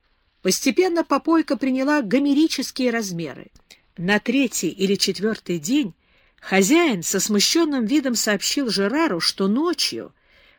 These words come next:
какой-то сукин сын пытался украсть с джипа запасное колесо,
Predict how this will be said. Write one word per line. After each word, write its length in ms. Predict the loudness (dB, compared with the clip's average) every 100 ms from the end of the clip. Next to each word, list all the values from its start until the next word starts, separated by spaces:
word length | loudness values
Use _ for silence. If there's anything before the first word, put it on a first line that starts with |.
| _
какой-то 480 | -4 6 4 6 2
сукин 460 | 4 2 2 -2
сын 320 | 0 0 0
пытался 540 | 0 -2 0 -2 -2 -4
украсть 580 | -4 -4 0 0 -2 -6
с 40 |
джипа 600 | -6 -2 0 0 0 -4
запасное 640 | -4 -4 -4 -2 -2 -4
колесо, 600 | -6 -8 -4 -2 0 -2